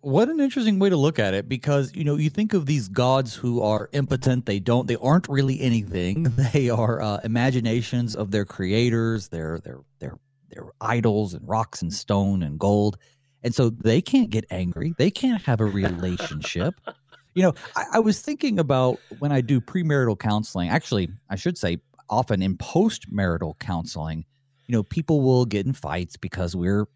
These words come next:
Speaker 1: people, and they'll get angry with each other because we're sinners. And, and be-, so,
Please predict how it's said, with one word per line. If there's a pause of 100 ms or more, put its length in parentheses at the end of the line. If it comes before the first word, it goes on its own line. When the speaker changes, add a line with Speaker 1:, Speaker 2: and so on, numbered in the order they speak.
(120)
Speaker 1:
people,
and
they'll
get
angry
with
each
other
because
we're (100)
sinners. (480)
And, (120)
and (180)
be-,
so,